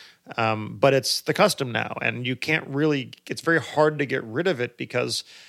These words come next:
to get rid of tipping, it means you have to pay everyone more, which is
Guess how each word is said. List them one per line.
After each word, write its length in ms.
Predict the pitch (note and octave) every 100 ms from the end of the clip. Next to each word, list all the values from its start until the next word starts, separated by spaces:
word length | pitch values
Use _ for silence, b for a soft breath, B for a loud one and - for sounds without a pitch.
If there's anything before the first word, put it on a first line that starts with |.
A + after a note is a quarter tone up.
| b b _ -
to 100 | C3+
get 160 | F3
rid 160 | F3+ E3
of 80 | -
tipping, 340 | C#3 C3 C3+
it 80 | C3+
means 320 | C3+ C3 A2
you 80 | A#2
have 120 | A#2
to 60 | -
pay 160 | G3
everyone 300 | A3 E3 B2
more, 240 | A#2 A2 B2+
which 220 | B2 B2
is 260 | G#2+ -